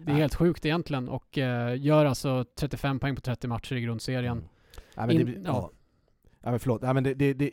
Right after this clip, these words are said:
Speaker 2: det, som jag skrev också i min krönika, hade han varit med hela vägen så hade, så
Speaker 1: Mm.
Speaker 2: hade det inte sett ut så här
Speaker 1: Nej.
Speaker 2: i, i, mot Karlskoga.
Speaker 1: Nej.
Speaker 2: Så
Speaker 1: Och han
Speaker 2: det, så jag, jag, det blir ett M V G för mig också där.
Speaker 1: Han är också en spelare som driver just liksom på laget, tror jag. Och
Speaker 2: Mm.
Speaker 1: jag vet inte hur mycket eller lite han har varit med runt omklä-, i omklädningsrummet. Han har nog varit med en del,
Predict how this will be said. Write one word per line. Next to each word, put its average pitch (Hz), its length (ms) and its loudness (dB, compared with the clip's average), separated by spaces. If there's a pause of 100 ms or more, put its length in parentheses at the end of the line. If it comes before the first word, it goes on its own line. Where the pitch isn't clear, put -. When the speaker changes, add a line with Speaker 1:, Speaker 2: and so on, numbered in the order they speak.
Speaker 2:
det, 123 440 -14
som 143 140 -2
jag 120 100 0
skrev 123 220 2
också 104 160 -2
i - 20 -4
min 107 100 -2
krönika, 110 420 0
hade 104 160 -2
han 120 120 2
varit 117 160 0
med 107 80 -2
hela 95 180 -2
vägen 107 340 2
så 101 100 -6
hade, 98 220 -6
så 117 80 -4
Speaker 1:
Mm. 101 60 0
Speaker 2:
hade 95 140 -2
det - 20 -4
inte 87 140 -8
sett 92 140 -8
ut 117 140 0
så - 80 -8
här 80 120 -6
Speaker 1:
Nej. 110 220 -6
Speaker 2:
i, 80 260 -12
i, 80 40 -14
mot 95 180 -10
Karlskoga. 92 500 -6
Speaker 1:
Nej. 58 180 -10 (100)
Speaker 2:
Så - 80 -10
Speaker 1:
Och 131 60 0
han 156 100 2
Speaker 2:
det, 165 60 -8 (280)
så 123 80 -2
jag, 131 180 6
jag, 135 200 4
det 139 120 4
blir 123 120 2
ett 113 60 -2
M 107 140 2
V 101 80 0
G 110 120 2
för - 120 -12
mig 95 120 0
också 98 180 -4
där. 80 240 -4
Speaker 1:
Han 147 240 0
är 147 40 4
också 139 200 0
en 151 60 4
spelare 127 360 0
som 127 160 0
driver 127 500 0 (120)
just 139 280 -2
liksom 131 220 -4
på 131 200 0
laget, 139 360 4
tror 123 200 -2
jag. 117 120 -2 (100)
Och 123 460 0
Speaker 2:
Mm. 123 200 -4
Speaker 1:
jag 117 100 -4
vet 147 200 0
inte 139 180 0
hur 131 80 4
mycket 135 280 0
eller 131 140 0
lite 127 260 -2
han 123 80 -2
har 123 60 -2
varit 123 240 -2
med 143 220 0
runt 120 160 -2
omklä-, 131 460 -4
i 139 160 -2
omklädningsrummet. 127 800 -4
Han 147 120 -6
har 165 80 0
nog 135 100 0
varit 123 140 -4
med 147 200 0
en 120 100 -2
del, 131 300 0